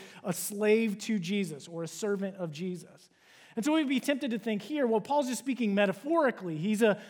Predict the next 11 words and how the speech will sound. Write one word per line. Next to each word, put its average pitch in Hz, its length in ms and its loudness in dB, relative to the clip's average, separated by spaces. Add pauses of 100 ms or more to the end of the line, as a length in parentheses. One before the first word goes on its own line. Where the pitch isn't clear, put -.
(120)
a 185 60 -4
prisoner, 247 760 0
metaphorically 247 880 0
speaking, 202 560 -2
on 214 200 0
behalf 226 460 4
of 175 220 0
the, 180 200 2 (340)
the 180 100 -2
church 226 420 -2
at 190 180 -4